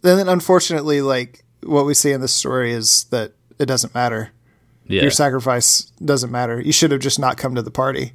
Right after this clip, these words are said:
Speaker 2: Yeah.
Speaker 1: What do you think it's about?
Speaker 2: I, okay, so my analysis is colored a little bit by some research I did into the story.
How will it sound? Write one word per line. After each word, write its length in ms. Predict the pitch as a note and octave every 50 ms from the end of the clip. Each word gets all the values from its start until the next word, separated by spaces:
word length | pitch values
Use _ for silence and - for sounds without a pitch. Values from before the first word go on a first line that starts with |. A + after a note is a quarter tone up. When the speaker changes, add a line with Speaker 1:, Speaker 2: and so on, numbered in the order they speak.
| - _ _
Speaker 2:
Yeah. 220 | - - - - - - - _ _ _ _ _ _ _ _ _ _ _ _ _ _ _ _ _ _ _ _ _ _ _ _ _ _ _ _ _ _ - A#2+ - - _ _ _ -
Speaker 1:
What 100 | E3+ F3+
do 80 | F#3
you 80 | F#3+ G3
think 240 | F#3 - C3+ A#2+ -
it's 140 | - - -
about? 400 | - C3+ - C3 C2 - - _ - -
Speaker 2:
I, 160 | E3+ F#3+ F#3+ -
okay, 220 | E3 C#3 B2 G2+
so 320 | - - E3+ D#3 D#3 - - _ _ _
my 560 | D3 C#3+ D3 D#3+ F3 F3+ F3 E3+ D#3+ C#3+ - - _ _ _ -
analysis 640 | B2 A#2+ B2 B2+ B2+ B2 A2+ - A2 G2+ - - - -
is 180 | A2+ G#2 -
colored 300 | - - A#2 A#2 A#2 A2
a 40 | A2
little 200 | G2+ G2+ G#2 G#2
bit 160 | G2 G2+ F#2+ E2+
by 580 | G2 F#2+ F#2 F#2 F#2+ F#2 F#2 F#2 F2+ F2+ F2 - - _ _ _ _ -
some 200 | - - A2 G2
research 340 | G2 G2 F#2+ G2 F#2 E2
I 80 | F#2+ F2+
did 200 | E2 F2+ F2+ D#2+
into 180 | F2 F2 E2+ F2
the 120 | D#2+ D#2+
story. 460 | - - - F2 F2 F2+ F#2 G#2 B2